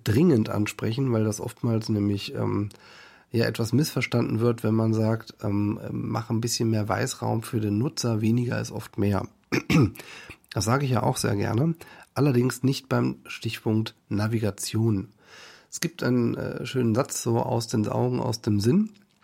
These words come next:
Und das kann man beim Thema, äh, Navigationselementen auch wirklich wahrnehmen. Also alle Punkte, die für euch wichtig sind für eure Conversion,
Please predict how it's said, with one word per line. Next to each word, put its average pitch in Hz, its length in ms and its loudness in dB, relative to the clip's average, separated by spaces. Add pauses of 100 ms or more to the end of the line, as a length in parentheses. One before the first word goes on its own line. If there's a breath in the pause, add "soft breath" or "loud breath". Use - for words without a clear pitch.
(880)
Und 104 100 4
das 101 120 0
kann 120 140 2
man 120 120 6
beim 104 160 4
Thema, 110 340 2
äh, 156 300 -10
Navigationselementen 113 1200 2
auch 110 180 -4
wirklich 117 300 -4
wahrnehmen. 113 480 -4
Also 117 260 -10
alle 135 200 -4
Punkte, 170 380 0
die 123 140 0
für 123 140 -4
euch 120 200 -4
wichtig 131 340 -4
sind 113 220 -2
für - 140 -6
eure 113 180 -4
Conversion, 113 640 0